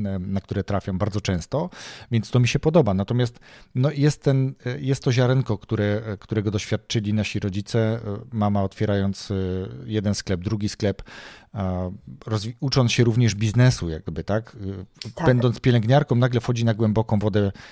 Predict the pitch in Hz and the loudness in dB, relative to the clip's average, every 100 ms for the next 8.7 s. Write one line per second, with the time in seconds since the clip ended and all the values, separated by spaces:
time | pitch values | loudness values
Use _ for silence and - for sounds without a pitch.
0 | - 104 104 120 98 104 147 175 170 160 | -8 -2 4 4 4 2 6 6 6 4
1 | 165 180 - 143 135 139 - - - 147 | 6 6 6 2 0 -4 -12 -4 0 4
2 | 151 139 120 120 - - 82 101 98 - | 6 6 6 4 4 -2 -2 0 0 0
3 | 95 - 85 85 85 85 90 82 92 92 | 0 -2 -8 -6 -4 -4 -4 -4 -2 0
4 | 87 87 - 107 147 - - - - - | 0 0 0 -2 -2 -10 -18 -20 -12 -2
5 | 110 117 160 185 185 - - 117 110 110 | -2 2 2 4 4 4 0 2 2 2
6 | 113 123 135 135 147 147 123 113 143 127 | 0 -6 -12 -14 -16 -2 0 2 2 2
7 | 110 113 107 113 - 117 107 - - - | 2 2 2 0 2 4 2 0 -10 -10
8 | - 135 117 98 98 90 90 | -2 2 4 4 2 0 0